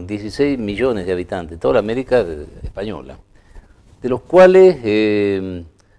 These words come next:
seis millones eran de los que se llaman ahora pueblos originarios.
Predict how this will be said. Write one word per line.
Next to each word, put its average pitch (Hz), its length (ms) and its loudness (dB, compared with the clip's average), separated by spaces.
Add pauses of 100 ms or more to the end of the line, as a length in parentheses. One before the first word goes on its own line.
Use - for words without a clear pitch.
(1040)
seis 180 280 2
millones 156 480 0
eran 131 440 -2 (260)
de 107 260 -12 (140)
los 95 160 -10
que 110 100 -12
se 104 120 -8
llaman 139 260 0
ahora 127 400 -2
pueblos 117 320 -2
originarios. 127 720 -4